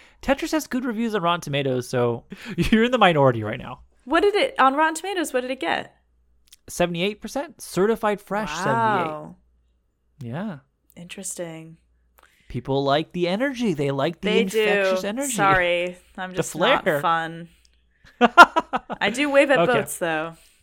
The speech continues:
Speaker 1: Sydney does wave at boats, and that's what matters. Uh,
Speaker 2: <laughs>
Speaker 1: favorite of March, John Wick four for me. For you?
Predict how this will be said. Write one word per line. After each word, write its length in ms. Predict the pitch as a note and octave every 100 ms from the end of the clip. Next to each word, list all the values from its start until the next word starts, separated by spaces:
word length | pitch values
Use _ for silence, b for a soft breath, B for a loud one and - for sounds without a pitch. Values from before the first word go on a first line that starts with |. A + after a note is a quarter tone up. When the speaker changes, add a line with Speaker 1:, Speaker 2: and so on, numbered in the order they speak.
| _ _ _
Speaker 1:
Sydney 300 | - D3+ D#3+
does 240 | C#3+ C#3+
wave 160 | C3 B2+
at 120 | C#3
boats, 280 | D3 F3+ D#3+
and 80 | C#3+
that's 120 | C#3
what 80 | D#3+
matters. 320 | D#3+ C#3 - b b b -
Uh, 280 | D#3+ E3
Speaker 2:
<laughs> 140 | D#3+ -
Speaker 1:
favorite 320 | G3+ G3 G#3
of 100 | G3+
March, 540 | F#3 G3+ G#3 - - - -
John 240 | C3+ D#3+ E3
Wick 180 | F3
four 320 | - F3+ F3+ F#3
for 140 | F3+
me. 340 | E3+ F#3 A3 A#3
For 180 | -
you? 360 | D#3+ F3 A3 C4